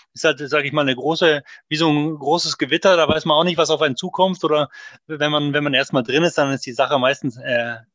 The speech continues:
ähm, ganz anders, als man sie sich vorgestellt hat, dass da im Vornherein viel diskutiert wird. Das ist ja auch eine tolle Sache, ja. Es zeigt einfach nur, wie spannend das Thema ist, wie es alle wirklich auch interessiert. Also ich muss auch, muss auch wirklich sagen, ja, also wen gibt's denn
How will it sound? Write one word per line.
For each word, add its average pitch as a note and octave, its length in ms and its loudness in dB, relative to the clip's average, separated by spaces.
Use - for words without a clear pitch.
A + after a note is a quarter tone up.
ähm, B2+ 580 -12
ganz C#3 220 -2
anders, D3 260 0
als B2 180 0
man B2+ 140 -2
sie A#2+ 200 -14
sich A#2 180 -12
vorgestellt C#3+ 500 -4
hat, C3 100 -2
dass B2 100 -2
da C#3 100 0
im C3 120 -4
Vornherein D3 380 0
viel E3 160 -4
diskutiert F3 440 -4
wird. D3+ 100 0
Das E3+ 120 0
ist F#3+ 120 0
ja G3 80 4
auch F3+ 80 2
eine F#3 100 0
tolle G3 220 2
Sache, E3 360 2
ja. D#3 300 4
Es - 120 -18
zeigt E3 260 0
einfach E3+ 300 0
nur, F3+ 320 2
wie D3 100 0
spannend F#3 440 2
das D3 120 -2
Thema C3+ 300 -2
ist, D3 180 -2
wie F#3 60 -2
es E3 100 -2
alle F#3 280 0
wirklich - 300 -4
auch D3+ 140 -4
interessiert. E3 640 0
Also C3 340 0
ich C#3+ 120 -6
muss E3 220 0
auch, F3 220 2
muss D#3 160 -4
auch E3 120 0
wirklich E3+ 240 -4
sagen, E3 260 0
ja, D3+ 160 2
also D#3+ 220 0
wen F#3 340 0
gibt's G3 220 -4
denn F3 260 0